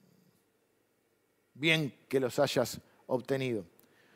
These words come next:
Pero no podemos olvidar que antes de esos logros o antes de esos títulos, siempre está este título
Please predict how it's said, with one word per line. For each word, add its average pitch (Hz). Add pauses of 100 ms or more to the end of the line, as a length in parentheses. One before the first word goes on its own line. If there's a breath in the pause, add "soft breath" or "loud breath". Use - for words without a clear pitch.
(340 soft breath)
Pero 139
no 170
podemos 190
olvidar 185
que 185
antes 156
de 151
esos 143
logros 165
o 135
antes 135
de 151
esos 151
títulos, 127 (260 loud breath)
siempre 180
está 170
este 160
título 151